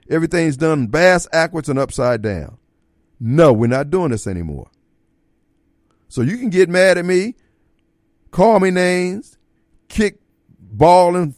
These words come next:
fuss, fall down on the ground and curse. I don't care. Here's my message, and I'm sticking to it.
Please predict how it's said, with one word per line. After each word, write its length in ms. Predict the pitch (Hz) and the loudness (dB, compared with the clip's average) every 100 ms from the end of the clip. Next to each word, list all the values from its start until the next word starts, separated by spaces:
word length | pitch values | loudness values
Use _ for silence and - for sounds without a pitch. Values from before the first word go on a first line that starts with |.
| - | 2
fuss, 380 | 180 170 - - _ | 2 2 -6 -18 _
fall 240 | 156 175 180 | 2 4 4
down 180 | 175 | 0
on 120 | 180 175 | -2 -4
the 60 | |
ground 460 | 165 180 180 180 170 | -2 0 0 -2 -6
and 100 | 131 | -4
curse. 380 | 185 190 - - _ _ | -2 -2 -4 -14 _ _
I 100 | 143 | -6
don't 180 | 190 214 | -6 -8
care. 300 | 226 240 240 - _ _ _ _ _ _ _ _ _ _ _ | -4 -4 -6 -14 _ _ _ _ _ _ _ _ _ _ _
Here's 280 | 180 175 196 | 0 0 0
my 140 | 180 | -4
message, 420 | 180 170 - 180 | -2 -2 -4 -10
and 80 | 147 | -10
I'm 80 | 160 | -10
sticking 360 | - 160 202 202 | -8 -8 -8 -8
to 200 | 277 | -10
it. 80 | - | -10